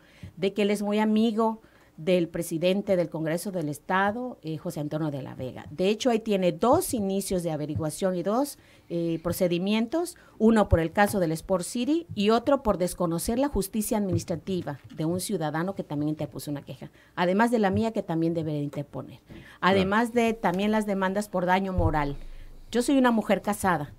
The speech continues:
Speaker 1: y no es posible que este hombre ande diciendo que tuvo una relación conmigo sentimental cuando fue solo una pretensión amorosa, a la cual yo dije no. También él ha hecho, eh, ha hecho alarde de que es muy amigo del, del,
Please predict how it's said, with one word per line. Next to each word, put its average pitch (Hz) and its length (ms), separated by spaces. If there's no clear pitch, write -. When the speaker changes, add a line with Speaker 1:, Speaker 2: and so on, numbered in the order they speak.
Speaker 1:
y 196 80
no 214 80
es 226 80
posible 226 420
que 208 100
este 208 200
hombre 190 180
ande 190 140
diciendo 196 400
que 196 80
tuvo 208 220
una 220 160
relación 180 480
conmigo 185 480
sentimental 165 640
cuando 165 300
fue 185 160
solo 202 260
una 190 280
pretensión 180 960
amorosa, 147 640
a 170 120
la 156 100
cual 190 240
yo 175 160
dije 190 400
no. 156 400
También 247 580
él 247 160
ha 214 140
hecho, 208 480
eh, 156 460
ha 180 120
hecho 208 240
alarde 196 580
de 170 120
que 185 100
es 180 100
muy 185 200
amigo 185 500
del, 131 380
del, 151 720